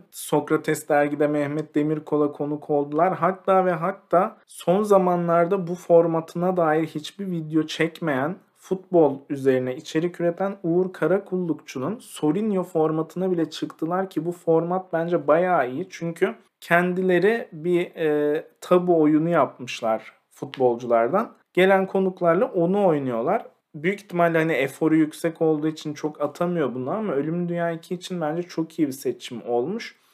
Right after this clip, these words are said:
Ve benim şu hoşuma gitti. Marketing övmeye aslında P Queen'in muhabbetinde olduğu gibi devam edeceğim.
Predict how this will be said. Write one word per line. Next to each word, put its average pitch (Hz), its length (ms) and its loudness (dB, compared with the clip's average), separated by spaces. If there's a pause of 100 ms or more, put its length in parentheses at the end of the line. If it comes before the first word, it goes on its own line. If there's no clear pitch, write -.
(340)
Ve 165 100 6
benim 247 200 2
şu - 200 0
hoşuma 190 360 0
gitti. 196 480 -6 (180)
Marketing 139 760 0
övmeye 131 520 2
aslında 127 680 0
P 131 220 -8
Queen'in 127 340 -6
muhabbetinde 123 760 -6
olduğu 123 320 0
gibi 120 300 -8
devam 139 400 2
edeceğim. 180 380 -4